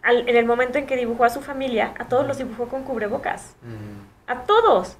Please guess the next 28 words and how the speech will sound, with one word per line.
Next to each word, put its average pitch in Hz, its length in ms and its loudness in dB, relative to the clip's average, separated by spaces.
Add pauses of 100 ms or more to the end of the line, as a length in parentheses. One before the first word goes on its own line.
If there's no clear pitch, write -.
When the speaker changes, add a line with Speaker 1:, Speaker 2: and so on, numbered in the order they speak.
(280)
Speaker 1:
Y 233 120 -10
claro, 302 240 8
abajo 262 240 6
del 339 180 4
cubrebocas, 285 380 2
o 220 40 -2
sea, 208 220 0
puso 254 340 2
una 254 280 2
sonrisa 269 540 0
y 294 80 -4
su 202 160 -8
cubrebocas, 185 540 -4
¿no? 269 280 -10
Speaker 2:
Ah, 120 220 -8
vale. 110 120 -8 (300)
Speaker 1:
Sí. 120 280 -6 (1040)
No 269 200 0
me 285 120 0
hubiera 277 240 4
imaginado 254 720 -4
que 220 100 -12
un 220 80 -6
Speaker 2:
Ujú. 220 80 -6
Speaker 1:
niño 220 240 -4
ya 208 320 -2 (680)
plasmaría 233 680 2
eso. - 220 -4